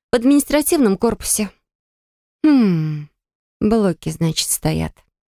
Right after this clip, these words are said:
Если удастся обнаружить, где они размещены, вероятно, я смогу чуть скостить вектор формулы.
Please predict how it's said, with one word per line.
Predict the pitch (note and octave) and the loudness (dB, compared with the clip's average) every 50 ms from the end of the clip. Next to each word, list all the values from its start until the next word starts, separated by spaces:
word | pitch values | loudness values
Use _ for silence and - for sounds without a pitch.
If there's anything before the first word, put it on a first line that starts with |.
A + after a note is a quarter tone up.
| _ _ _ _ _ _ _ _ _ - | _ _ _ _ _ _ _ _ _ -8
Если | - G#3 - - | -8 -4 -2 -2
удастся | F#3+ F#3+ G3+ A3 G#3+ - - F3+ | 0 0 0 -2 -2 -2 -4 -2
обнаружить, | E3+ F3 F#3+ F#3+ F#3 G#3 G3 G3+ F3+ - | 0 0 0 0 0 0 0 0 -2 -2
где | - F#3 E3+ F#3+ F#3+ | -4 -2 -2 0 0
они | F#3 F3 E3+ | 0 0 0
размещены, | E3 E3 D#3+ F3 F3+ F3+ - - F3+ G3 F#3+ | -2 -2 -2 -2 -2 -2 -2 -2 0 0 0
вероятно, | F3 E3+ E3 E3+ F3 - - E3 | 0 0 0 -2 -2 -2 -4 -4
я | |
смогу | E3 - E3+ E3 E3 F3 F3 | -4 -4 -4 -4 -4 -4 -4
чуть | - - D#3+ - | -4 -4 -6 -6
скостить | - - E3+ F3 - - - E3 - - - - _ _ _ | -6 -6 -6 -6 -6 -6 -6 -6 -6 -8 -14 -18 _ _ _
вектор | - F3 D#3+ - - F3+ | -4 -4 -4 -2 -6 -8
формулы. | - - G3 G3+ F#3 E3 D3+ C#3+ C#3+ | -6 -4 -4 -2 0 0 -2 -2 -6